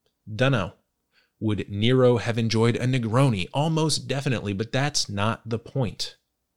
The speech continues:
This episode is designed to give you a zoomed out way of looking at the world in general, and it happens to be a way of looking at the world that is very sympathetic to a hobby or a profession that involves spirits and cocktails.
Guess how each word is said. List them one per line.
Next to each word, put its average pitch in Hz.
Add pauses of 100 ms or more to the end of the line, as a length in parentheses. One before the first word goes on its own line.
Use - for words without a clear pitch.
(140)
This 151
episode 139
is 120
designed 104
to 113
give 104
you 104
a 104
zoomed 127
out 147
way 107
of 98
looking 98
at 95
the 104
world 90
in 92
general, 95
and 101 (380)
it 123
happens 143
to 143
be 135
a 127
way 104
of 98
looking 104
at 98
the 110
world 92
that 95
is 95
very 117
sympathetic 107
to 101
a 95
hobby 123
or 101
a 101
profession 104
that 95
involves 95
spirits -
and 92
cocktails. -